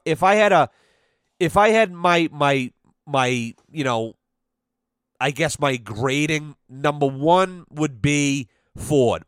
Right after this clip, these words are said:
All day, every day, don't give a shit. Don't, don't debate it with me.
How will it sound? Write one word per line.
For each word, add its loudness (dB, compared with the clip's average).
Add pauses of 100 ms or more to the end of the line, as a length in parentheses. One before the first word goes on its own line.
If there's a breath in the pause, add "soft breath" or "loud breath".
All 8
day, 2
every 2
day, 2
don't 2
give -4
a -4
shit. -8
Don't, 0
don't 4 (320)
debate 0
it -8
with -10
me. -16